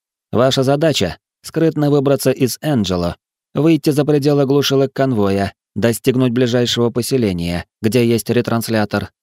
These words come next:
и передать наше сообщение в город. Понял?» «Понял»,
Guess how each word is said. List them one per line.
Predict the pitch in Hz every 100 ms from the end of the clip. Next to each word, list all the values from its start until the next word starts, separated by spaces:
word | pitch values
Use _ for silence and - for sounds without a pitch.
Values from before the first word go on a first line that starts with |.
| _ -
и | 151
передать | 156 151 139 143 139
наше | 143 131 131
сообщение | 117 127 113 135 127 123 120
в |
город. | 107 92 82 - - _ _
Понял?» | - 175 127 156 - _ _ _ _ _ _ _ _ _ _
«Понял», | 127 135 92 71